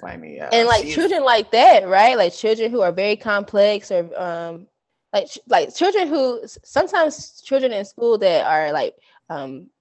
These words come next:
Speaker 2: assu-, assure themselves, who can, you know, sometimes they, they are the talkative ones or the ones
Speaker 1: Oh,
Speaker 2: that
Speaker 1: yes.
Speaker 2: are very creative.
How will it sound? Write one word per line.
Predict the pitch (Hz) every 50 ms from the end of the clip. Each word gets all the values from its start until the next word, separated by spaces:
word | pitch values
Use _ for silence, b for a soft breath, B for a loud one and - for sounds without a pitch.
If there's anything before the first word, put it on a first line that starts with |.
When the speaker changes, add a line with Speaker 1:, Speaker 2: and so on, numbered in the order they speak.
| _ _ -
Speaker 2:
assu-, | - - - 254 214
assure | 208 - - - 226 220 226
themselves, | 233 - 277 247 - 233 226 220 220 220 220 220 - -
who | 240 226 208
can, | - - 214 185 160 -
you | - - 247 247
know, | 220
sometimes | 220 277 262 285 262 247 247
they, | 220 208 196 -
they | 220 226
are | 254 269 247 214
the | 196 185
talkative | - 214 202 208 208 202 196 180 185
ones | 190 185 180 160 160 165 156
or | 175 165 170 165
the | 175 170
ones | 170 180 196 196 196 190 185 -
Speaker 1:
Oh, |
Speaker 2:
that | 190 185 180
Speaker 1:
yes. | 175 160 - - - - - _ _ - 196
Speaker 2:
are | 185
very | 190 202 208 202 202
creative. | - - 226 208 196 202 208 202 202 202